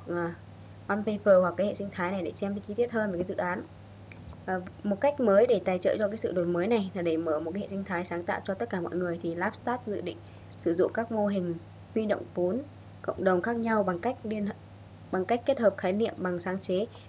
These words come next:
Sau khi dự án đổi mới hoàn thành và công nghệ hoặc sản phẩm được phát triển, mỗi nhà đầu tư sẽ nắm giữ một phần sở hữu bằng sáng chế. Chia sẻ quyền sở hữu sáng chế của, và theo dõi quá trình đổi mới được thực hiện nhờ cái công nghệ blockchain và hợp đồng thông minh thông qua cái nền tảng Labstart.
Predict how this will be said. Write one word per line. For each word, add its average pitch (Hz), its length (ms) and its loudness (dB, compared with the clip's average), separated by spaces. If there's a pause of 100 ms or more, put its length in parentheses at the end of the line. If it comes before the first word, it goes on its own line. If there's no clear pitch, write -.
(180)
Sau 226 100 4
khi 233 180 2
dự 208 140 -2
án 185 320 2
đổi 202 140 4
mới 175 240 4
hoàn 202 180 0
thành 185 180 0
và 170 80 0
công 196 220 0
nghệ 196 220 0
hoặc 180 280 -4
sản 175 160 -4
phẩm 165 200 -2
được 165 140 -2
phát 190 160 0
triển, 175 200 2 (340)
mỗi 208 140 4
nhà 240 100 4
đầu 185 120 4
tư 208 160 0
sẽ 208 160 -2
nắm 202 200 -4
giữ 240 140 0
một 185 240 -2 (140)
phần 175 260 0
sở 156 80 -2
hữu 220 300 0
bằng 175 200 0
sáng 180 140 -4
chế. 196 260 0 (540)
Chia 247 100 6
sẻ 190 240 2
quyền 180 160 4
sở 165 80 0
hữu 190 160 2
sáng 214 200 -2
chế 202 140 2
của, - 140 -4 (140)
và 175 240 0
theo 214 160 0
dõi 208 200 2
quá 185 100 4
trình 180 220 0
đổi 165 120 0
mới 170 240 2
được 202 160 0
thực 175 160 -4
hiện - 140 -2
nhờ 175 180 0
cái 170 100 -4
công 208 200 2
nghệ 202 180 2 (440)
blockchain 208 420 4
và 180 100 2
hợp 165 140 0
đồng 170 140 0
thông 202 180 2
minh 202 160 4
thông 202 160 0
qua 196 160 2
cái 202 80 0
nền 185 160 -2
tảng - 300 -2
Labstart. 220 520 0